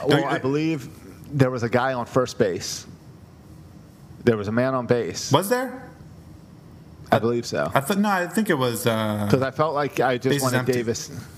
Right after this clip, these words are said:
Speaker 2: No, I, someone was on base.
Speaker 1: Okay.
Speaker 2: Because I remember thinking, all Davis has to do is connect, and then the guy can tag up and get to second. He might have even been on second. I think it was Velasquez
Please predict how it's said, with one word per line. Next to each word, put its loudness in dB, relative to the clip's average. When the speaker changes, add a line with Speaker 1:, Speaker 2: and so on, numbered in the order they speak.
Speaker 2:
No, 2
I, -2
someone -2
was 0
on 0
base. -2
Speaker 1:
Okay. 2
Speaker 2:
Because 2
I 2
remember 0
thinking, 0
all 4
Davis 0
has 2
to -2
do 2
is -4
connect, -2
and 2
then 0
the 4
guy 2
can -6
tag 2
up 0
and -4
get 2
to -2
second. -2
He 4
might 2
have -2
even -2
been 4
on -2
second. 0
I 6
think 0
it 2
was 0
Velasquez -2